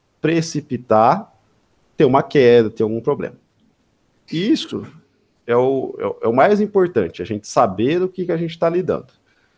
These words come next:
Tem medicamentos que a gente toma que retardam minimamente, retardam um pouco a evolução da doença,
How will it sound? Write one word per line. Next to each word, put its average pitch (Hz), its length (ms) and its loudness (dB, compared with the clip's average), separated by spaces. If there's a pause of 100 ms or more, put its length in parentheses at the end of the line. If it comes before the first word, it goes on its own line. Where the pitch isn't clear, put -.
(140)
Tem 147 120 2
medicamentos 131 500 2
que - 60 -4
a 131 40 0
gente 131 240 -4
toma 110 520 0 (600)
que 107 400 -2 (480)
retardam 156 720 2
minimamente, 135 760 -4
retardam 127 460 -2
um 120 80 -6
pouco 101 600 -4
a 101 120 -2
evolução 101 500 -6
da 101 80 -4
doença, 127 580 -6